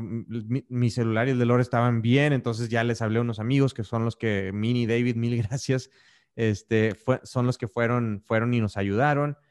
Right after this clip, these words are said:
eh, digo, después de un rato, ¿verdad? Porque, pues, estábamos todavía alejados, ya se tardaron más o menos una hora en llegar, eh,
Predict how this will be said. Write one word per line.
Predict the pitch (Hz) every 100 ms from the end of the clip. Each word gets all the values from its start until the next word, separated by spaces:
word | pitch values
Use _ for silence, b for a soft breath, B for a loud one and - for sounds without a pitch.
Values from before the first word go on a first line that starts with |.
| _ _
eh, | 107 104 98
digo, | 110 101
después | 92 - 110 104
de |
un | 104
rato, | 127 127 117
¿verdad? | 113 113
Porque, | - -
pues, |
estábamos | - 104 110 -
todavía | 113 107
alejados, | 104 113 110
ya | 104 -
se | 104
tardaron | 101 101 107
más | 107
o | 113
menos | 107 104
una | 113 110
hora | 110 110
en | 107
llegar, | 101 98 127 - b b b b b _
eh, | 123 120 117 113 113 110 107 110